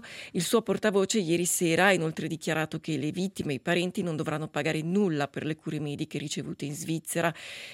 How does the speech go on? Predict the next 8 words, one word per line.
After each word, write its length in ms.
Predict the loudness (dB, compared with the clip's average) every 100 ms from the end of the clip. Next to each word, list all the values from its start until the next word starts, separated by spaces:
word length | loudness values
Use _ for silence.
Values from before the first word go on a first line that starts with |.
| -4
I 160 | -2
costi 840 | 4 6 6 4 0 2 4 4 4
non 260 | 6 4
coperti 600 | 4 2 4 4 2 -6
dalle 240 | -2 0 0
assicurazioni 760 | -4 -4 -2 -2 0 0 2
saranno 320 | 0 0 0
sostenute, 840 | -4 -6 -4 -2 -2 -4 -2 -2